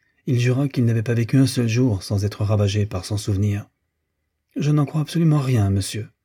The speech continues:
Cependant, vous savez que je vous aime. » Madame Arnould ne répondit pas. « Vous savez que je vous aime. »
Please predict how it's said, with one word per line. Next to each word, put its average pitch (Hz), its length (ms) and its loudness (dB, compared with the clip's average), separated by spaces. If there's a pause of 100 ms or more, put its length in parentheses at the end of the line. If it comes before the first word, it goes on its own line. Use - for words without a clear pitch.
(720)
Cependant, 104 580 -2 (240)
vous 110 80 -2
savez 101 240 0
que 101 140 0
je 95 100 -4
vous 123 180 -2
aime. » 104 280 0 (880)
Madame 101 240 2
Arnould 117 380 0 (120)
ne 110 100 0
répondit 110 440 0
pas. « - 280 -10 (720)
Vous 104 120 0
savez 98 320 0
que - 120 -4
je 90 140 -6
vous 123 160 0
aime. » 107 300 0